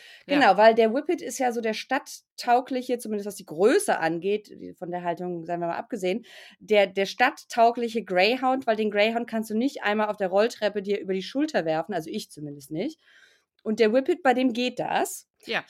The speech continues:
Speaker 2: Ich, ich habe Anja letzte Woche zugespammt mit,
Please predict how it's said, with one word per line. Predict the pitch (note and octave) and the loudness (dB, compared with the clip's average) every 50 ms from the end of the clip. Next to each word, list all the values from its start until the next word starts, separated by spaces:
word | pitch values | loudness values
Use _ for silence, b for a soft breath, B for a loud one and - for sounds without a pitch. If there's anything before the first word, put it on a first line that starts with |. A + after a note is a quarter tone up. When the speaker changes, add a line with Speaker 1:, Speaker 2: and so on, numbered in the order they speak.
| - - _ | -18 -16 _
Speaker 2:
Ich, | - F#3+ - | -10 -6 -6
ich | - - - F#3+ - G3 | -6 -4 -4 -6 0 0
habe | F#3 F3+ F3+ - | 2 2 2 2
Anja | - F#3 G3 F#3+ F#3 E3+ - - | 2 2 4 4 4 2 2 0
letzte | - - F#3 F#3 - - F3 | -2 -6 -6 -6 -6 -8 -2
Woche | E3+ F3 E3+ - F3 E3 | -2 -2 0 0 -4 -6
zugespammt | E3 - - G#3+ G#3+ G#3+ - - - E3+ D3+ C#3+ D#3+ F#3+ F#3 - - | -4 -8 -8 -8 -8 -8 -8 -2 2 2 2 2 0 -2 -6 -8 -6
mit, | F3 E3+ E3 E3 - - | -6 -6 -6 -6 -10 -20